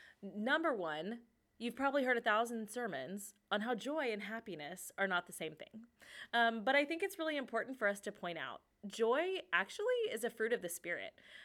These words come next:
Um, it's an attribute of the Spirit. So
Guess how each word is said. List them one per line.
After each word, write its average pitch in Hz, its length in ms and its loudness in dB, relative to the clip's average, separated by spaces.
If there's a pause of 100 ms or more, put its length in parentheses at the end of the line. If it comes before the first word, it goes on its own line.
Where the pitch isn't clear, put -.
(120)
Um, 196 240 2
it's 214 140 0
an 233 200 0
attribute 247 680 2
of 185 140 -2
the 196 100 -2
Spirit. 170 560 -6
So 190 360 2